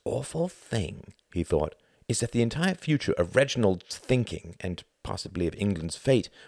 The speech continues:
will depend on the opinion of the first person Reginald meets after he doubts, whoever fills his empty vessel." Struck by a sudden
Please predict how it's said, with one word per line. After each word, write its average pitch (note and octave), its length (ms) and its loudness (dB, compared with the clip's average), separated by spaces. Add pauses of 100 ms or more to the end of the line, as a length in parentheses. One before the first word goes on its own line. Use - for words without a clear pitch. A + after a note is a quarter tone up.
will C3 100 8
depend D3+ 400 2
on C#3 100 4
the A#2+ 100 4
opinion B2+ 380 4
of F#2+ 60 4
the F#2+ 60 -8
first D3 320 4
person A2 320 6
Reginald G2+ 420 4
meets C#3 300 2
after G2+ 200 0
he G2+ 120 -6
doubts, C#3+ 500 2 (440)
whoever A2+ 280 8
fills C#3+ 440 6
his A#2 140 0 (220)
empty B2+ 300 0
vessel." - 480 -4 (2250)
Struck - 380 -4
by G2+ 120 -4
a F#2+ 80 -6
sudden G2 300 -2